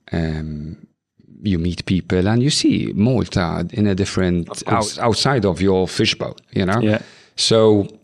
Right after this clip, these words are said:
Speaker 1: um, I was very outspoken. I had told the party, "Hey, listen, I'm, I'm a bit not liberal, I'm tolerant." So I'm not like, um, um, I value business because through business there's profit. Profit gives employment and wealth.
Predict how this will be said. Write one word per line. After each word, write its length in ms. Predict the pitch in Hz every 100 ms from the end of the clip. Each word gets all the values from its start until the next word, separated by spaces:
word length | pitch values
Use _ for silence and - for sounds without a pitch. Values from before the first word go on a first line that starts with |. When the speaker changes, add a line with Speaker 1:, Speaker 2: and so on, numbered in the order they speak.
| -
Speaker 1:
um, 520 | 110 107 104 104 101 - 123
I 80 | 113
was 180 | 113 95
very 200 | 131 101
outspoken. 720 | 92 - 95 85 123 156 - _ _ -
I 100 | 98
had 120 | 90
told 180 | 113 110
the 60 | 98
party, 320 | 95 90 87
"Hey, 200 | 90 90
listen, 360 | 95 - 87 87
I'm, 320 | 92 90 90
I'm 600 | 98 92 90 90 87 87 -
a 80 |
bit 500 | 87 90 80 - - - _ -
not 580 | - 381 359 381 -
liberal, 400 | 101 87 87 98
I'm 140 | 107 92
tolerant." 600 | - 95 107 151 - - _ _ _ _
So 280 | - 90 90
I'm 180 | 87 87
not 460 | 90 85 - - -
like, 520 | 90 85 85 - - - - - - _ -
um, 460 | 87 80 78 78 - -
um, 580 | 92 90 87 87 85 -
I 120 | 92
value 320 | 82 101 92
business 440 | 80 92 98 147 -
because 320 | 90 82 -
through 200 | - 87
business 400 | 85 82 87 82
there's 180 | 90 82
profit. 460 | - 82 - 80 -
Profit 380 | 82 - 80 -
gives 320 | 82 - -
employment 800 | 87 82 92 90 92 123 147 -
and 180 | 85 82
wealth. 380 | 107 180 -